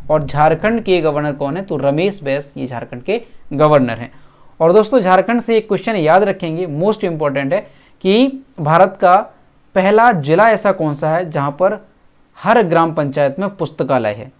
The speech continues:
यानी हर ग्राम पंचायत में पुस्तकालय वाला देश का पहला जिला कौन सा है? तो ये झारखंड का ही जिला है जामताड़ा, याद रखेंगे नाम। तो जामताड़ा जो जिला है ये हर ग्राम पंचायत में पुस्तकालय वाला देश का पहला जिला बना है।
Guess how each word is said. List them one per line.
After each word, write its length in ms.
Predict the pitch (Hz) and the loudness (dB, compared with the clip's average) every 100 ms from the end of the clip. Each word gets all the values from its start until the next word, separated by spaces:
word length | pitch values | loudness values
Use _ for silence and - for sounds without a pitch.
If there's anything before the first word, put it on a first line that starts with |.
| 135 | -10
यानी 200 | 139 135 | -8 -6
हर 240 | 170 240 | 0 2
ग्राम 260 | 220 208 185 | 2 0 0
पंचायत 420 | 175 156 151 151 | -6 -4 -4 -4
में 140 | 160 160 | -10 -8
पुस्तकालय 540 | 156 156 143 143 143 | -10 -10 -4 -2 -2
वाला 240 | 135 147 | -2 -4
देश 200 | 147 131 | -6 -8
का 140 | - 156 | -10 -12
पहला 380 | - 156 185 214 | -8 -4 2 2
जिला 240 | 190 185 | 4 2
कौन 200 | 165 147 | 0 -6
सा 160 | 139 143 | -6 -6
है? 160 | 180 - _ _ | -6 -10 _ _
तो 60 | 151 | -4
ये 120 | 143 | -4
झारखंड 480 | 131 135 131 147 151 | -2 -2 -2 -6 -6
का 100 | 139 | -4
ही 160 | 135 143 | -4 -4
जिला 220 | 131 127 | -4 -4
है 260 | 135 196 - _ _ 139 | -2 -4 -6 _ _ -12
जामताड़ा, 720 | 123 135 131 135 135 120 143 | -4 -2 0 -2 -6 -4 -4
याद 260 | 131 117 117 | -4 -6 -8
रखेंगे 400 | 113 127 131 123 | -12 -10 -8 -8
नाम। 240 | 110 135 _ _ _ _ _ _ _ _ - | -10 -18 _ _ _ _ _ _ _ _ -8
तो 80 | |
जामताड़ा 500 | 135 160 202 202 196 | 0 2 4 4 4
जो 120 | 202 185 | 4 2
जिला 220 | 170 175 | 2 0
है 160 | 214 202 | -2 -6
ये 240 | 147 151 147 - | -6 -6 -8 -2
हर 140 | 202 233 | 2 4
ग्राम 220 | 202 185 | 4 2
पंचायत 420 | 165 143 151 139 | 0 0 0 0
में 160 | 151 170 | -2 -6
पुस्तकालय 580 | 165 - 175 143 139 131 | -6 -6 -4 -2 -2 -2
वाला 260 | 127 139 151 | -2 -2 -2
देश 200 | 123 120 | -4 -6
का 140 | 226 | -8
पहला 340 | 226 226 226 151 | -6 -2 2 2
जिला 240 | 120 107 | 0 -6
बना 200 | 101 - | -8 -12
है। 160 | - | -18